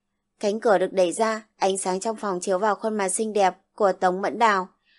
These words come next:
Tống Mẫn Đào là một mỹ nhân, không khó nhận ra khi thanh kiếm thời gian chém lên người bà ấy đã cố gắng kiềm chế sức lực thế nào. Dù đã gần bốn mươi tuổi, nhưng mái tóc của bà ấy đen dày,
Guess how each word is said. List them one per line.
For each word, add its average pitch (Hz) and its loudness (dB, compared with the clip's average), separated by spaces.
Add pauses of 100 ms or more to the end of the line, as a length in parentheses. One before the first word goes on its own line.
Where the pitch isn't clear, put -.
(240)
Tống 196 2
Mẫn 208 -2
Đào 220 2
là 180 2
một 180 -2
mỹ 180 -2
nhân, 226 -2 (140)
không 214 -2
khó 196 2
nhận 208 -2
ra 214 -2 (180)
khi 220 2
thanh 214 -2
kiếm 196 0
thời 214 -2
gian 208 -2
chém 196 -2
lên 220 -2
người 208 0
bà 185 2
ấy 185 0 (200)
đã 220 2
cố 202 2
gắng 190 2
kiềm 202 -2
chế 190 -2
sức 269 -4
lực 208 0
thế 196 -4
nào. 208 0 (420)
Dù 202 0
đã 185 4
gần 214 -2
bốn 185 0
mươi 233 2
tuổi, 185 4 (280)
nhưng 220 -2
mái 185 0
tóc 247 -4
của 202 2
bà 170 0
ấy 185 0
đen 220 0
dày, 196 -2